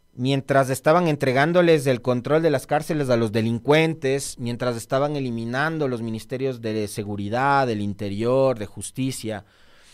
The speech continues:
mientras estaban desmantelando el Estado, desde ese gobierno se empezaron a especializar en este país en montarnos cajas chinas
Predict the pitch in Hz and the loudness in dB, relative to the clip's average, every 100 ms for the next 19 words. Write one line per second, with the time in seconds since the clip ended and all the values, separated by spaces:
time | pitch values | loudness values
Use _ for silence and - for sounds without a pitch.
0 | - - _ _ _ - - 123 135 135 | -20 -20 _ _ _ -20 -10 -2 -2 2
1 | 143 135 - 180 214 190 147 139 135 143 | 0 0 2 2 4 2 2 2 2 0
2 | 175 170 160 - 170 156 147 160 _ _ | 2 0 -2 0 2 2 0 -6 _ _
3 | _ _ _ _ _ _ _ _ _ _ | _ _ _ _ _ _ _ _ _ _
4 | _ _ _ _ _ _ - - 143 139 | _ _ _ _ _ _ -18 -2 0 2
5 | 165 214 233 180 156 143 131 131 151 - | 2 2 2 4 6 6 4 0 -4 -10
6 | _ _ - - - _ _ _ _ - | _ _ -20 -20 -20 _ _ _ _ -12
7 | - 151 147 151 139 147 - 180 208 190 | -2 2 2 0 -4 -2 2 2 4 0
8 | - 147 - 135 127 - 175 160 156 170 | -2 -4 -2 -2 0 -2 -2 -2 -6 -8
9 | 139 143 160 156 - - - - _ _ | -4 -2 -2 -6 -16 -20 -20 -20 _ _
10 | _ _ _ _ _ _ _ _ _ _ | _ _ _ _ _ _ _ _ _ _
11 | - 139 139 139 135 131 131 135 139 175 | -2 0 0 0 -2 -4 -2 -2 4 4
12 | 190 175 175 165 160 - 214 151 78 - | 4 2 0 0 -2 -2 -2 -2 -6 -14
13 | - | -16